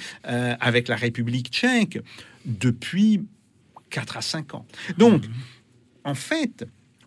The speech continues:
Speaker 1: on voit que le Brexit a peut-être recouvert à un moment donné ce conflit qui est un conflit latent, mais que l'une des conséquences du Brexit, c'est qu'il a changé le regard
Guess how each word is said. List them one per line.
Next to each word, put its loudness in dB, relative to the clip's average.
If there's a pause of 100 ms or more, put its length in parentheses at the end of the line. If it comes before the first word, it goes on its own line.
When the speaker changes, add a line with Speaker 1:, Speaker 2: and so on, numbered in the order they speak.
Speaker 1:
on 4
voit 2
que 4
le 4
Brexit 0 (220)
a 0
peut-être 4
recouvert 6
à 6
un 2
moment 2
donné 4
ce -2
conflit -2
qui -4
est -2
un -4
conflit -4
latent, 0 (960)
mais 4
que 2 (420)
l'une 8
des 4
conséquences -8
du -4
Brexit, -6 (560)
c'est -2
qu'il -4
a -2
changé 2
le 0
regard -2